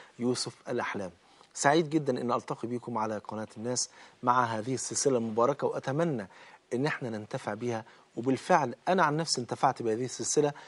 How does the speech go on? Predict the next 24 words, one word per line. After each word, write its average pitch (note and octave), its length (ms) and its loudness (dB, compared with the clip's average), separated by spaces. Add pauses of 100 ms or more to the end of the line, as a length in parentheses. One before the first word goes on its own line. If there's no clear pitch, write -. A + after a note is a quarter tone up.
(200)
واستفدت C3 600 -2
منها D3 180 0
كثيرًا C3+ 380 0
جدًا، C3 480 2 (400)
آه، A#2 520 6
من C3 220 -4
خلال C#3+ 360 2
ما A#2+ 60 -4
كنت C3 220 -6
بعملها B2 300 0
في - 120 -14
الكتاب. C#3+ 380 0 (400)
وإن C#3 300 2
شاء D3 280 4
الله C3 320 4
يعني A#2+ 720 0
قريبًا C3 400 2
إن B2 100 0
شاء C3 160 -2
الله B2+ 120 2
يكون C3 180 -4
الكتاب B2+ 340 -4
بين A#2+ 180 0
أيديكم. C3+ 460 -2